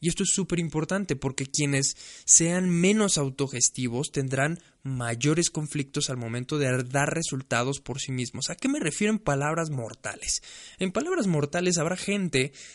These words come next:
que tenga la disciplina, que tenga, eh, la organización necesaria para poder dar resultados sin que su jefe le esté, em, correteando,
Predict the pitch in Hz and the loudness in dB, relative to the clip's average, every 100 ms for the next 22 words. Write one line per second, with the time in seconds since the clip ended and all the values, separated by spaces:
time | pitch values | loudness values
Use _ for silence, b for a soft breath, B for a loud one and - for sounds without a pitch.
0 | B - 127 - 170 175 175 165 147 127 | B -2 -2 2 0 2 0 2 0 0
1 | 127 - 139 143 135 143 b b b 127 | -4 -4 -4 -2 -2 -4 b b b -6
2 | 127 - 160 165 160 156 - - 139 135 | -4 0 2 2 0 -2 -4 -6 -4 0
3 | 143 139 147 135 135 135 131 117 - 165 | 2 4 4 4 4 2 0 0 0 2
4 | 180 156 - 131 127 110 - - 135 139 | 0 2 2 2 0 -2 -4 0 2 2
5 | 127 - 117 120 139 135 135 147 160 165 | -2 -4 -4 2 4 4 2 0 0 0
6 | - 139 143 143 127 - 127 123 127 123 | -2 -2 0 0 0 -2 -2 -4 -2 -2
7 | - 151 - 110 - - 135 139 B B | -2 -4 -4 -4 -4 0 0 0 B B
8 | B - 107 101 - B B B - 123 | B -8 -6 -8 -12 B B B -6 -2
9 | 117 117 - 160 170 156 123 185 | 0 0 4 4 6 6 4 2